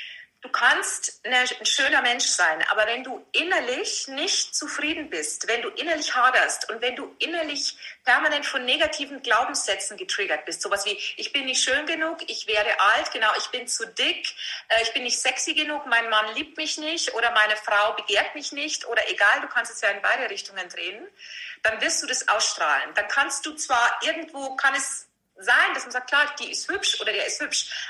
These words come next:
aber es wird etwas fehlen. Das merkt man immer. Und deswegen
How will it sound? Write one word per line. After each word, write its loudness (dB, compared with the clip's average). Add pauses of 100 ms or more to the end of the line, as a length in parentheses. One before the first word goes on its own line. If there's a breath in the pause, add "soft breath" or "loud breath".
aber 2
es -2
wird 0
etwas -2
fehlen. 0 (600 loud breath)
Das -4
merkt 2
man 4
immer. 2 (600 loud breath)
Und -4
deswegen 0